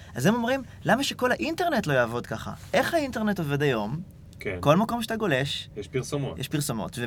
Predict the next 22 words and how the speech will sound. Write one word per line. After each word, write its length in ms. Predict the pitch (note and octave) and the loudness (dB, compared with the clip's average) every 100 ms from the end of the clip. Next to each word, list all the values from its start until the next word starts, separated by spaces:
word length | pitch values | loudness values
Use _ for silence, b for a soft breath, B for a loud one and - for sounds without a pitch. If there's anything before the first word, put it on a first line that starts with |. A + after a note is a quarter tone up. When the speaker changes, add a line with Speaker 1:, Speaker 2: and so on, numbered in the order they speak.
| A#2+ | -4
Speaker 1:
והמפרסמים 760 | B2+ B2 A#2+ C3 B2 D#3 G#3+ B3 | -2 -2 0 -4 -2 0 0 0
שילמו 460 | - G3+ C4 D4+ - B B B | 0 0 0 -4 -8 B B B
לאתר, 600 | C3+ C#3 D3 D3 G#2 B2+ - | 2 4 4 4 2 2 -6
וככה 440 | C3 C3+ - - F3 | -4 2 2 4 4
האתר 280 | D3 D3+ F#3 | 4 6 6
חי. 400 | - D4 E4 - - - - | 6 4 4 2 -6 -16 -10
Speaker 2:
נכון. 100 | A2 | 2
Speaker 1:
ככה 260 | G#3 - F3 | 4 4 2
כל 240 | - F#3 | 4 4
אתרי 220 | G3+ G3 | 4 4
התוכן 360 | F#3 F3 E3+ E3+ | 4 2 2 2
עובדים, 400 | D3+ D3 D#3 D#3+ B B - | 0 0 -2 -4 B B -12
Speaker 2:
נכון. 80 | A2 | -2
Speaker 1:
וכמעט 360 | C3 C3+ D#3+ E3+ | 0 2 4 4
כל 140 | F3+ | 4
מה 80 | F3+ | 2
שקורה 260 | D#3 D3 D3+ | 2 0 0
באינטרנט 400 | C3+ C3+ B2+ B2 | 0 0 -4 -2
זה 80 | C3+ | 0
תוכן, 340 | G#3+ G3+ D3 | 0 2 -2
אה, 40 | A#2+ | -2
אה, 440 | B2 - A#2+ A#2 | -6 -6 -6 -4